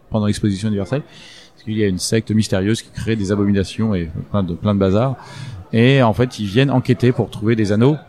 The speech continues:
qui permettront d'arrêter tout ça, d'arrêter la bête, et cetera. Donc, dans, dans Paris, le but, c'est de trouver cinq anneaux en, en parcourant le plateau.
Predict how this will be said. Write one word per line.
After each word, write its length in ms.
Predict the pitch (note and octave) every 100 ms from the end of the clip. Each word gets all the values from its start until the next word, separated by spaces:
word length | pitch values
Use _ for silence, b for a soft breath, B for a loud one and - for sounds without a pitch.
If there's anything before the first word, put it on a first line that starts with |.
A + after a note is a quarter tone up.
| -
qui 100 | -
permettront 440 | G#2 G2+ G2+ C3
d'arrêter 320 | A2+ G2 G2 A2
tout 140 | -
ça, 220 | B2 B2+
d'arrêter 360 | G#2+ F#2 F#2+ F#2+
la 80 | F2+
bête, 320 | G2 G#2+ F#2+
et 40 |
cetera. 320 | F#2+ F2 F#2 F#2 F2+
Donc, 140 | F#2 -
dans, 280 | G2+ G2
dans 100 | F#2+
Paris, 320 | F#2 G2+ A2 B2
le 80 |
but, 160 | G#2+ A#2
c'est 80 | G#2+
de 60 |
trouver 200 | - A#2
cinq 300 | A2+ - C3
anneaux 480 | A#2+ A#2+ C3+ C#3+ C3
en, 200 | G#2 G2
en 80 | G2
parcourant 340 | G#2+ G2+ A#2 A2
le 80 |
plateau. 340 | G#2+ G#2+ C#3